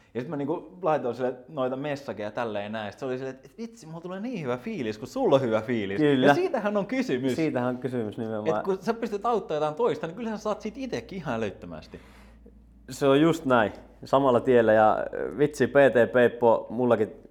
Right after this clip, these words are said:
Speaker 2: ollut vieraana ja ei oo vielä tullut jakso pihalle, mutta siis aivan huikea. Täytyy sanoa, että hän on hieno auttaja kyllä, koska, ää, ihan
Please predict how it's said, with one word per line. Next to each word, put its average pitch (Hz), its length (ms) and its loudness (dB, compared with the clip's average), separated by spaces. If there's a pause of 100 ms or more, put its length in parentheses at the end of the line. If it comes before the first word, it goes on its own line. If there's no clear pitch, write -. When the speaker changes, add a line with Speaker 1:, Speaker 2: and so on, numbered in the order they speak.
Speaker 2:
ollut 117 320 0
vieraana 104 520 4
ja 98 260 2
ei 107 160 0
oo 104 80 0
vielä 107 240 2
tullut 101 280 -4
jakso 110 260 0
pihalle, 101 340 -2
mutta 90 400 -4 (280)
siis - 300 -8
aivan 135 280 6
huikea. 110 360 2
Täytyy 110 300 -2
sanoa, 110 260 -2
että 101 220 -6 (480)
hän 117 260 -2
on 107 180 0 (120)
hieno 110 300 2
auttaja 98 480 0
kyllä, 92 200 -4
koska, 95 360 -4 (440)
ää, 95 420 -4 (1300)
ihan 135 480 0